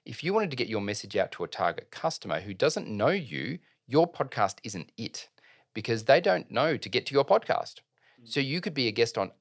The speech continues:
Speaker 1: other people's podcasts, or you can do advertising, paid, or you can do, uh, social media with, that's so good that people will share it to other people. We believe that referrals are by far the best business. It's the most profitable.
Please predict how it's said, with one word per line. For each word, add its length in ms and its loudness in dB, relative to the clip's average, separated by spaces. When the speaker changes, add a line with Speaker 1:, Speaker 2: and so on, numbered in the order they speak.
Speaker 1:
other 200 4
people's 440 -10
podcasts, 880 -8
or 160 8
you 80 4
can 140 -6
do 160 -2
advertising, 720 -4
paid, 540 0
or 220 6
you 100 -2
can 220 -6
do, 280 -2
uh, 120 0
social 380 0
media 320 -2
with, 220 -10
that's 180 -6
so 340 4
good 280 -2
that 120 -6
people 240 -8
will 160 -8
share 460 4
it 140 -6
to 220 -12
other 200 -4
people. 480 -12
We 160 4
believe 460 4
that 100 -4
referrals 680 2
are 140 2
by 280 6
far 360 4
the 100 -8
best 300 -6
business. 460 -14
It's 120 -16
the 80 -14
most 300 0
profitable. 720 0